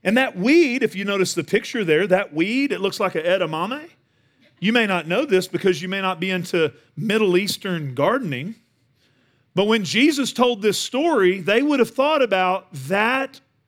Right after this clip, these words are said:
weed. It's called the darnel weed. It was illegal, according to Roman law, to sow that in a wheat field. Because why? It looks like wheat,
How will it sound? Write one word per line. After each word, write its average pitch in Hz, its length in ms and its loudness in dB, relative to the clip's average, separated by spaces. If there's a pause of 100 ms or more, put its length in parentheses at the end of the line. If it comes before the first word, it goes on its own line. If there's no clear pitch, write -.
weed. 147 600 -6 (1120)
It's - 140 -4
called 247 220 2
the 208 100 2
darnel 208 680 0
weed. 98 280 -6 (1200)
It 226 60 4
was 226 180 4
illegal, 220 800 4
according 220 400 2
to 175 80 2
Roman 185 440 -2
law, 196 380 0
to - 180 -4
sow 254 520 0
that 165 440 0
in 175 120 -4
a 156 60 -2
wheat 170 300 -2
field. 92 380 -12 (800)
Because 208 380 2
why? 247 460 0 (420)
It 196 220 0
looks 185 760 0 (100)
like 170 680 -2 (220)
wheat, 131 680 -8